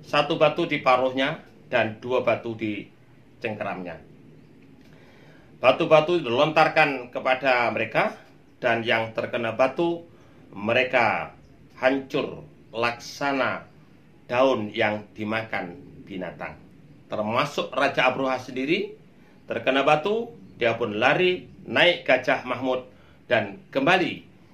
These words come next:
sampai ke Yaman. Namun anggotanya sudah banyak yang reput, dan sampai di sana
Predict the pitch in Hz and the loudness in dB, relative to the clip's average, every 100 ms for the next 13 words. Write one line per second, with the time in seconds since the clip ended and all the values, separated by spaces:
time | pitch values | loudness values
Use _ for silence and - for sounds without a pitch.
0 | - - 131 131 135 117 95 - 110 98 | -20 -4 -2 0 2 2 0 -4 -4 -4
1 | 95 98 98 107 151 202 - - - - | -4 -4 -2 0 0 -2 -10 -20 -20 -6
2 | 131 165 170 127 78 - - - - - | -2 4 4 2 -4 -18 -20 -20 -20 -20
3 | - - - 113 127 131 131 123 120 113 | -20 -20 -12 -4 -2 -2 0 2 2 -4
4 | 113 117 113 110 113 110 110 107 107 98 | -6 -4 -4 -2 -2 -2 -2 -4 -4 -4
5 | 95 95 98 - 185 - - - - - | -6 -8 -10 0 0 0 -6 -20 -20 -20
6 | _ - 117 120 117 110 107 104 - 123 | _ -2 2 4 2 0 -6 -8 -4 -2
7 | 120 120 117 120 117 135 139 131 | -2 -4 -6 -6 0 2 0 -2